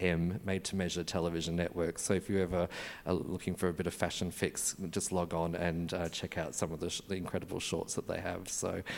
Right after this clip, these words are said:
um, yeah, it's, it's, there's a, a ten-minute interview with Manolo, and he's, and he talks about his process at, at greater length and some of the shoes that he is most proud of. So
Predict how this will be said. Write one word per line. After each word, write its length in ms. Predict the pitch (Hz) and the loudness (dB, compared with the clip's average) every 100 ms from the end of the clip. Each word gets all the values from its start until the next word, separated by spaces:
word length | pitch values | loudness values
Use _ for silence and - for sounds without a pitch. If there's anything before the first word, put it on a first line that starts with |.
| - - - | -6 -8 -2
um, 300 | 82 78 92 | -2 0 -2
yeah, 180 | 92 80 76 | 0 0 0
it's, 380 | 95 92 - - | 0 2 2 2
it's, 240 | 95 - | 0 0
there's 240 | - 90 120 | 2 2 4
a, 160 | 82 82 - | 2 2 -2
a 80 | - | 0
ten-minute 580 | - 98 92 87 82 | 4 6 6 6 4
interview 480 | - 85 82 80 82 | 2 0 0 0 0
with 180 | 80 80 | 2 0
Manolo, 520 | 85 82 78 80 80 | 0 0 2 2 2
and 180 | 85 85 | 2 0
he's, 320 | 82 90 - - | -2 -2 -4 -4
and 140 | 90 | -4
he 60 | 87 | -4
talks 280 | - - | -4 -4
about 220 | 82 85 - | -4 -6 -6
his 140 | 82 | -8
process 560 | - 87 80 82 82 95 | -6 -4 -4 -4 -4 -4
at, 100 | 92 - - - - | -6 -8 -10 -8 -6
at 80 | |
greater 320 | 85 85 80 80 | 2 2 4 2
length 360 | 78 80 82 | 2 0 0
and 200 | 80 82 | -2 0
some 220 | - 85 | -2 -2
of 100 | 82 | -2
the 100 | 80 | -4
shoes 420 | 82 - 90 85 - | -2 0 0 0 0
that 160 | 73 | -2
he 260 | 80 85 82 | -2 -2 -2
is 300 | - 82 - | -2 -4 -4
most 260 | 95 87 - | -2 -2 -4
proud 240 | - 76 | -6 -4
of. 200 | 78 85 | -4 -4
So 200 | - 90 | -6 -6